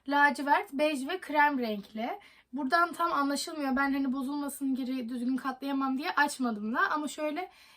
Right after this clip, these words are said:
yana fotoğraf olarak koyarım ben Trendyol'daki görselini, yatağa serilmiş haline. Bunun fiyatı da tek kişilikti bu.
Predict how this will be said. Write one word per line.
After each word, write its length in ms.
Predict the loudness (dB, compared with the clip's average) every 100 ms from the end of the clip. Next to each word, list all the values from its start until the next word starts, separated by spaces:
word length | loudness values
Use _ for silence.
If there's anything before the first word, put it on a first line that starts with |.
| _
yana 220 | -4 -2
fotoğraf 480 | -4 -2 0 0 0
olarak 360 | 2 2 0 -2
koyarım 420 | 0 0 2 0
ben 160 | -2
Trendyol'daki 840 | -6 -4 -2 -2 -4 -4 -6 -8 -4
görselini, 540 | -4 -2 -6 -4 0
yatağa 360 | 0 0 -2 -2
serilmiş 540 | -2 -2 -2 -4 -6
haline. 540 | -4 -2 -2 -4 -6 -8 -12 _ -20 -20 _ -8
Bunun 220 | -2 -2
fiyatı 340 | 0 -2 -2 -4
da 100 | -2
tek 240 | -4 -6
kişilikti 640 | -6 -2 -2 -2 -4 -6
bu. 120 | -2